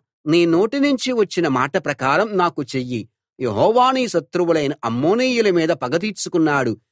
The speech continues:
అని అతనితో అంది. ఇంకా ఆమె, "నా కోసం చెయ్యవలసింది ఏదంటే, రెండు నెలల వరకు నన్ను వదిలిపెట్టు.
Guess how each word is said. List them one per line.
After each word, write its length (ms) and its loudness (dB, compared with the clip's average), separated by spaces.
అని 220 0
అతనితో 500 0
అంది. 360 -2
ఇంకా 400 0
ఆమె, 440 0
"నా 140 2
కోసం 400 -2
చెయ్యవలసింది 880 0
ఏదంటే, 640 -4
రెండు 320 -2
నెలల 360 2
వరకు 360 0
నన్ను 320 0
వదిలిపెట్టు. 720 -2